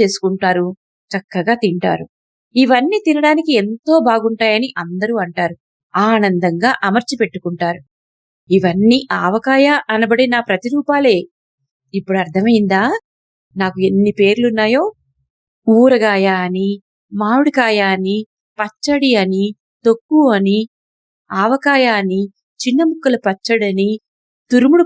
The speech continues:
పచ్చడని, మాగాయ అని, ఇలా ఎవరెవరు ఎన్నెన్ని పేర్లతో పిలిచినా నా రుచి మాత్రం అమృతం సుమా అని అందరూ మనస్ఫూర్తిగా మెచ్చుకుంటూ తింటుంటారు.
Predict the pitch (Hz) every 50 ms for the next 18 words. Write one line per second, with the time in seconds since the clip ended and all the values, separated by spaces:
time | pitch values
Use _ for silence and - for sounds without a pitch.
0 | 339 262 240 - - 214 196 202 190 190 190 196 214 226 226 - _ _ _ _
1 | _ _ _ _ - 196 202 196 202 220 233 262 277 269 254 240 220 208 196 185
2 | 190 196 196 208 214 _ _ _ _ _ _ _ _ 185 190 185 196 185 185 -
3 | - _ _ _ 185 196 214 196 220 247 277 285 311 330 320 277 - 214 196 202
4 | 214 247 262 277 302 302 269 254 240 247 247 - 247 226 220 196 202 - - 220
5 | 214 190 196 214 214 _ _ _ _ _ _ _ _ _ _ - 202 196 190 185
6 | 180 175 - 202 208 214 208 208 - - 202 185 214 277 - _ _ - - 208
7 | 190 196 214 226 233 269 240 - - 220 208 226 226 220 208 196 202 196 190 214
8 | 226 - _ _ _ _ _ - 190 196 196 196 190 180 196 190 202 226 233 226
9 | 202 180 185 185 - - 214 220 - - 233 247 285 294 262 214 - - - 233
10 | - 285 277 269 339 349 349 262 208 190 202 196 196 190 196 180 175 175 180